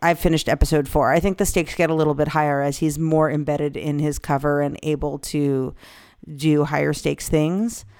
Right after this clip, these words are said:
Um, episode four is probably the most interesting of the four that I've watched, for what that's worth. But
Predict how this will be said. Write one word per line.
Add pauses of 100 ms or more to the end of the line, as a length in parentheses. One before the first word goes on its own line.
(300)
Um, (200)
episode
four
is
probably
the
most
interesting
of
the
four
that
I've
watched, (280)
for
what
that's
worth. (140)
But